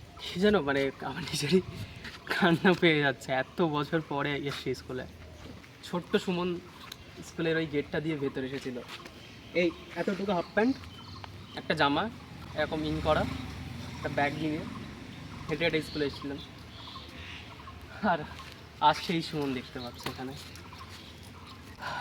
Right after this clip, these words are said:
এই স্কুলের মাঠে কত গল্প করেছি বন্ধুদের সাথে, কত দৌড়াদৌড়ি খেলা করেছি। যে, যে ড্রেসটা ছিল না,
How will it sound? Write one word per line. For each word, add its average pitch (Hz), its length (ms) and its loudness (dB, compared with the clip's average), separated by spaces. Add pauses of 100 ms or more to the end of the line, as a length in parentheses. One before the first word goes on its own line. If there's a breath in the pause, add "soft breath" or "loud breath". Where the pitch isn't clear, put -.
এই 180 140 6
স্কুলের 190 480 4 (180)
মাঠে 175 520 6 (1700)
কত 170 160 2
গল্প 156 360 4
করেছি 160 300 2
বন্ধুদের 151 380 0
সাথে, 170 320 0
কত 208 160 4
দৌড়াদৌড়ি 196 680 6
খেলা 175 260 4
করেছি। 175 480 0 (440)
যে, 202 100 4
যে 202 160 8
ড্রেসটা 165 360 8
ছিল 233 200 6
না, 127 140 6